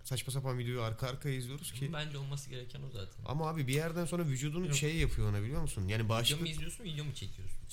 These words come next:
Speaker 1: İzliyoruz abi.
Speaker 2: Ha, o zaman.
Speaker 1: Bağışıklık kazanmaya başlıyoruz. Daha da kötüsü ama o böyle bilinçaltımıza gerçekten bir sürü mesaj yerleştiriyor ya.
Speaker 3: Tabii.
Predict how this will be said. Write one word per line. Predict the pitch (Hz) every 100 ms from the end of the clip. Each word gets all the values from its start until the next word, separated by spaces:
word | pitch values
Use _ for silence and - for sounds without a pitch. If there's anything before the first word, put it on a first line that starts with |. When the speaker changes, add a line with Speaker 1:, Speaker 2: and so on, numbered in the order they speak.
| -
Speaker 1:
İzliyoruz | 113 101 110 95 92
abi. | 90 85
Speaker 2:
Ha, |
o | 92
zaman. | - 110
Speaker 1:
Bağışıklık | 110 113 - 147
kazanmaya | - 139 135 139 143 156
başlıyoruz. | 139 135 - 160 175 170 - - - - - - - - - -
Daha | 123 151
da | 190
kötüsü | - 143 -
ama | 170 202
o | 170
böyle | 170 147
bilinçaltımıza | 139 165 185 160 156 160 165
gerçekten | 170 175 - 175
bir | 160
sürü | 143 151
mesaj | 147 139 170 147
yerleştiriyor | 101 90 - 90 73
ya. | 80
Speaker 3:
Tabii. | 117 185